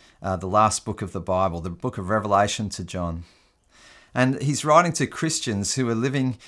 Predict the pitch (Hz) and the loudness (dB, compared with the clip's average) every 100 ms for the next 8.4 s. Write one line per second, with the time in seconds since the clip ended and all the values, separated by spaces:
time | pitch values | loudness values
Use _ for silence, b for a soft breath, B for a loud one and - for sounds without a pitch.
0 | B 120 113 107 131 123 113 101 110 104 | B -4 -2 -2 0 2 2 0 -2 -2
1 | 101 113 107 95 110 107 98 82 82 73 | 2 4 4 0 -2 -2 -2 -2 -4 -10
2 | b b b 101 98 95 - - 101 98 | b b b 0 0 -2 -6 -4 -4 -4
3 | - 113 101 87 104 101 - 95 95 - | -4 -2 -2 -4 -6 -6 -8 -10 -10 -12
4 | - 104 92 - 104 95 87 104 98 95 | -10 -6 -4 -4 -4 -4 -4 -2 0 0
5 | 90 92 90 - 98 98 85 82 73 _ | -2 -4 -6 -6 -6 -6 -10 -12 -14 _
6 | _ B B B 120 147 165 139 135 135 | _ B B B 6 8 8 6 2 2
7 | 113 104 98 113 - - 104 101 95 92 | 2 0 0 0 0 4 4 4 0 0
8 | 95 95 87 - | 0 0 -4 -10